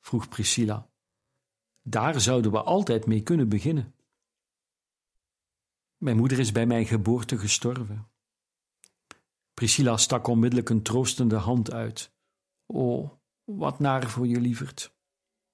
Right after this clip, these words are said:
"Dat is voor een deel waarom ik Vitruvia wil ontmoeten, begrijp je? Zij en mijn moeder waren elkaars beste vriendinnen in hun jeugd." "Ik snap het."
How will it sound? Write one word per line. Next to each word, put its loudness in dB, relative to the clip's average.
"Dat 2
is 4
voor 2
een 4
deel 4
waarom 2
ik -2
Vitruvia 0
wil 2
ontmoeten, 0
begrijp -2
je? -6
Zij 4
en 4
mijn 4
moeder 2
waren 0
elkaars -2
beste 0
vriendinnen 0
in 0
hun 2
jeugd." -2
"Ik -8
snap 4
het." -4